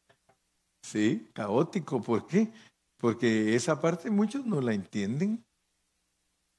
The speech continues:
Muchos no entienden que son miembros de Cristo, que son el cuerpo de Cristo, que son la esposa de Cristo,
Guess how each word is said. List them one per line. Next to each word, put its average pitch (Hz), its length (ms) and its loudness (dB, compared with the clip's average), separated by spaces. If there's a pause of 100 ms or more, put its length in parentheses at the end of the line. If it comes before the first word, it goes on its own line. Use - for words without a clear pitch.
(140)
Muchos 151 300 0
no 202 100 2
entienden 120 540 0
que 107 140 -4
son 113 320 -2
miembros 110 500 0
de 101 160 -10
Cristo, 120 500 -6 (1000)
que 107 120 0
son 120 320 2
el 98 200 0
cuerpo 120 500 2
de 98 120 -2
Cristo, 123 440 0
que 107 100 0
son 120 280 2
la 107 100 6
esposa 127 760 2
de 98 160 -4
Cristo, - 640 0